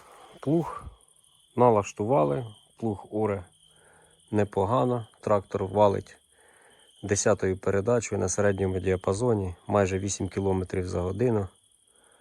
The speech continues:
Фігачить, аж гай шумить. От. Але сухо дуже, дуже сухо, дуже великі груддя.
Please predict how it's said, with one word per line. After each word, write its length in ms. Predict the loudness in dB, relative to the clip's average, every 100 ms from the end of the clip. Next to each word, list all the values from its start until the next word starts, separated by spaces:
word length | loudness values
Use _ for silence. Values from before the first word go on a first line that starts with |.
| _ _ _ _ _ _
Фігачить, 580 | -12 -8 2 2 2 -6
аж 160 | -4 -2
гай 240 | 4 4
шумить. 480 | 4 -4 -6 -8 -10 -20 -20 -20 _ _ _ _ -20 -20 -20 _ _ _ -20 -20 -20 -8
От. 340 | -4 -4 -6 -16 -20 -12
Але 220 | -2 0
сухо 420 | 0 -2 -2 -2 -4
дуже, 280 | -4 -6
дуже 260 | -6 -4 -4
сухо, 520 | -4 -6 -6 -4 -6 -6 _ -14
дуже 540 | -6 -6 -2 -4 -4 -8 _ _ -20 0
великі 380 | 2 2 0 -6
груддя. 540 | -2 0 2 2 0